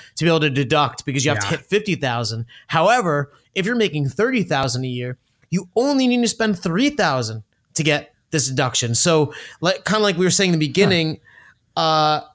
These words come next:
Speaker 1: the people at the lower end of the income spectrum stand to benefit, and you really shouldn't be paying much taxes if you're at the lower end, 'cause you could hit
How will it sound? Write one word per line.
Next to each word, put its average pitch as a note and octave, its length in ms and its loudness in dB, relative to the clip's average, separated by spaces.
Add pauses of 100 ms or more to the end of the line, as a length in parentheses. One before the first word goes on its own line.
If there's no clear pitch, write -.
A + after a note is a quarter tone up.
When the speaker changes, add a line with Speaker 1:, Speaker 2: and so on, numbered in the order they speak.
(160)
Speaker 1:
the F3 100 -4
people G#3+ 380 0
at E3 140 0
the E3 80 0
lower E3 340 2
end D#3+ 180 -2
of C#3+ 60 0
the D3 80 0
income F#3 240 -2
spectrum C3 580 -4 (100)
stand G3 320 0
to F3+ 80 2
benefit, E3 380 0
and D3+ 220 0 (260)
you G3+ 160 2
really B3 300 2
shouldn't A#3+ 240 2
be F3+ 60 -2
paying A#3 280 2
much G3 260 0
taxes C#3+ 680 -2 (240)
if D3 160 -2
you're E3+ 200 0
at E3+ 140 -2
the E3 80 -2
lower D3+ 280 2
end, C#3+ 300 -2
'cause C#3+ 120 0
you D#3 80 -4
could D3+ 140 -2
hit F#3 260 -4